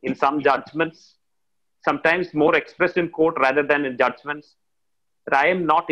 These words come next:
inclined to interfere with this in exercise of my discretionary jurisdiction. Now, should, uh, should, uh, discretionary jurisdiction under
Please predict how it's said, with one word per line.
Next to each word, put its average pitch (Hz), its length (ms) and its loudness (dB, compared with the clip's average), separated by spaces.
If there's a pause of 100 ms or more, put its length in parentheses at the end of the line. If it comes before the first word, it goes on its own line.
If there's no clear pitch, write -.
inclined 160 500 -2
to 139 120 -4
interfere 143 640 0 (1300)
with 156 140 0 (120)
this 160 140 -2 (1160)
in 143 60 -2 (240)
exercise 160 600 -2
of 147 60 -6 (100)
my 139 60 2 (140)
discretionary 143 600 -4 (100)
jurisdiction. - 560 -12 (1500)
Now, 175 140 2
should, 208 360 -2 (1600)
uh, 147 360 2 (180)
should, 185 240 0
uh, 139 140 0 (360)
discretionary 208 500 0
jurisdiction 180 420 0
under 156 140 2